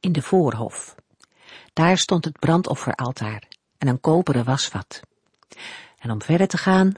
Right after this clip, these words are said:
moesten de Israëlieten langs het brandofferaltaar, daar waar offers gebracht werden, om de schuld te betalen, om zonden te verzoenen.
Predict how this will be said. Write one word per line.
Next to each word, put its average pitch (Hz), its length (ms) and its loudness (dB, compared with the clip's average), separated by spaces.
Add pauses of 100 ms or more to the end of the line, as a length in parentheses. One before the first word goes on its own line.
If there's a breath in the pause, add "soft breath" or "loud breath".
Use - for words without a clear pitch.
(120)
moesten 143 300 -6
de - 80 -4
Israëlieten 135 720 -4 (300 soft breath)
langs 208 380 4
het 131 140 0
brandofferaltaar, 180 1040 -2 (480)
daar 127 400 0
waar 139 180 -4
offers - 300 -2
gebracht 165 420 0
werden, 147 260 0 (320 loud breath)
om 180 140 -2
de 131 100 0
schuld 233 360 2
te - 80 -2
betalen, 113 540 -4 (380)
om 156 260 2
zonden 156 560 4 (180)
te 143 120 -6
verzoenen. 131 480 -2